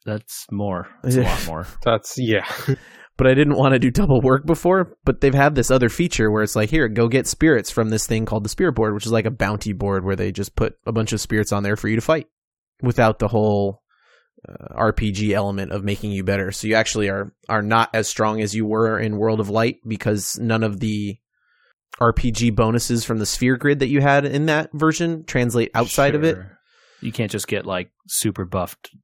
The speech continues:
Speaker 1: knockback distance or whatever.
Speaker 2: Right, exactly, exactly.
Speaker 1: Is this the part where you have to, like, get good at playing Smash?
Speaker 2: Uh, you have to remember, like, I can't hold Smash indefinitely because I don't have that perk anymore.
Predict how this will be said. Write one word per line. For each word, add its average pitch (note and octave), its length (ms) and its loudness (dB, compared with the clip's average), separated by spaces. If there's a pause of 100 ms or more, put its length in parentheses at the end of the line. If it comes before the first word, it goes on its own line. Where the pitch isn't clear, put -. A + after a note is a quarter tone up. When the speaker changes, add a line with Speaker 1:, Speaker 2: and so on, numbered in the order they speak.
(160)
Speaker 1:
knockback F2+ 480 -8
distance F2+ 400 -10
or E2+ 80 -8
whatever. E2 420 -12 (160)
Speaker 2:
Right, A#2+ 400 0
exactly, A2+ 640 -2
exactly. G#2+ 640 -6 (460)
Speaker 1:
Is A#2 60 -20
this G#2+ 140 -16
the A2 80 -8
part G#2 180 -4
where G2 80 -6
you F#2+ 100 -6
have G2 120 -8
to, G2+ 60 -8
like, F2+ 180 -10 (120)
get F#2+ 220 -4
good F#2 220 -4
at E2+ 100 -8
playing F2 220 -6
Smash? G2 440 -10 (360)
Speaker 2:
Uh, C#4 280 4
you G3 120 2
have A3+ 140 4
to A#3 100 -2
remember, F3+ 440 4
like, C3+ 500 2 (920)
I A#2 220 2
can't A#2+ 400 0
hold A#2+ 440 2
Smash A#2+ 480 0
indefinitely C3+ 720 0
because A#2 300 0
I A2+ 140 2
don't A2+ 160 0
have A2+ 220 2
that A2 220 -2
perk - 380 -2
anymore. C3 540 2